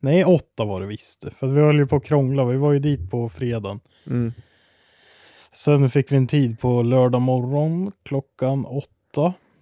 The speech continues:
Speaker 2: Ja.
Speaker 1: Och då bodde vi på hotell från, i Örebro då, från fredag till lördag och sen åkte vi in.
Speaker 2: Mm.
Speaker 1: Så vi kom in på sjukan klockan åtta på morgonen. Var i samma rum i sjutton timmar tills han kom ut.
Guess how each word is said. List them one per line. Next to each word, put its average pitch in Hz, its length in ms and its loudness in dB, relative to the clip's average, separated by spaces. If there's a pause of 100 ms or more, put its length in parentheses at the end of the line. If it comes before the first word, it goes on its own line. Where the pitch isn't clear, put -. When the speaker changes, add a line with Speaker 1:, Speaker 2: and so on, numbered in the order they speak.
(120)
Speaker 2:
Ja. 120 260 0 (640)
Speaker 1:
Och 131 280 -8
då 139 100 0
bodde 135 260 0
vi 123 100 0
på 123 140 -4
hotell 117 420 0
från, 110 500 -6 (580)
i 123 140 0
Örebro 117 500 -2
då, 107 100 -6
från 113 340 -8
fredag 110 400 -6
till 110 160 -10
lördag 104 320 -6
och 95 80 -10
sen 113 140 -8
åkte 110 260 -10
vi 113 80 -8
in. 107 160 -12 (340)
Speaker 2:
Mm. 117 260 -4 (260)
Speaker 1:
Så - 140 -2
vi 139 100 4
kom 151 200 4
in 151 160 4
på 131 100 0
sjukan 127 340 0
klockan 120 240 -4
åtta 117 280 -6
på 113 60 -6
morgonen. 110 580 -4 (1160)
Var 165 420 4
i 151 160 4
samma 180 680 4
rum 139 460 2 (460)
i 135 100 -2
sjutton 147 520 0
timmar 120 640 0
tills 123 200 -6
han 117 120 -6
kom 117 180 -6
ut. 117 440 -8